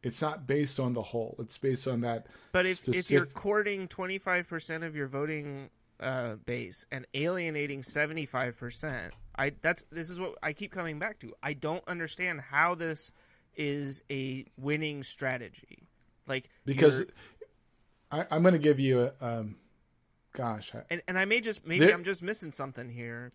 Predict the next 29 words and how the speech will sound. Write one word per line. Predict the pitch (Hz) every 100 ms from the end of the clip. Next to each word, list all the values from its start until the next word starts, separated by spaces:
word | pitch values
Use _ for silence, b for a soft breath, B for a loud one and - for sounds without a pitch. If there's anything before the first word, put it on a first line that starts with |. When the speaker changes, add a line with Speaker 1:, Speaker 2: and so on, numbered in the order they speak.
| -
Speaker 2:
but | 127
Speaker 1:
Sugge-, | 151 127 -
okay, | 147 131 147 117
here's | 156 165
the | 156
best | 131 131
example. | 117 113 98 - -
Suggestive | - 127 110 135 131 127
selling, | - 110 101 107 - _ _ _ _
right? | 117 127 - b b b b -
When | 143
you | 156
go | 160 156
to | 135 135 123
AutoZone | - 131 131 131 110 127 120 120 117
or | 113
Advance | 101 104 117 113 113
Auto, | 110 110 110 107 104 110 _ _
you | 151
can | 151
never | 156 123
just | 110 104
check | - 110 -
out | 110 117
with | 107
what | 117 -
you | 95
purchased, | 104 98 - - -
right? | 104 107